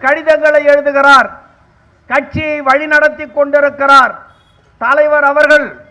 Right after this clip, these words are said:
யார் யார் சிறை சென்றார்கள் என்கின்ற செய்திகளை எல்லாம் மக்கள் மத்தியிலே எடுத்து செல்லக்கூடாது,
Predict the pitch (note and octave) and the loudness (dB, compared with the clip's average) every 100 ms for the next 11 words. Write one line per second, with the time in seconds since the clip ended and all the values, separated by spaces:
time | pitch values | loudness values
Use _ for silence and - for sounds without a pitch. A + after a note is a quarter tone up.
0 | _ _ _ _ _ _ _ _ _ _ | _ _ _ _ _ _ _ _ _ _
1 | G#3 C4+ D4 D4+ D4 C#4+ - C#4 D#4 D4+ | 0 2 2 2 2 0 -2 -4 -4 -4
2 | D4 D4 D4 C#4+ C#4 C#4 C#4 C#4+ C#4+ C#4 | -6 -4 -2 -2 -2 -4 -6 -6 -4 -4
3 | C4 C4 D4 D4 C#4+ C#4+ C#4 C#4 D4 C4+ | -6 -10 -10 -6 -2 0 0 2 0 -2
4 | - _ _ _ _ _ _ F#3+ B3 B3+ | -12 _ _ _ _ _ _ -6 -6 -4
5 | D#4+ D#4 D4 C#4+ C#4+ C#4+ C#4+ B3+ C#4 D#4 | -6 -4 -6 -8 -10 -6 -4 0 -2 -2
6 | D#4+ D4 D#4 C#4+ C#4+ C#4+ C#4 C#4 C4+ C4 | -10 -4 -2 0 -2 -2 0 4 4 2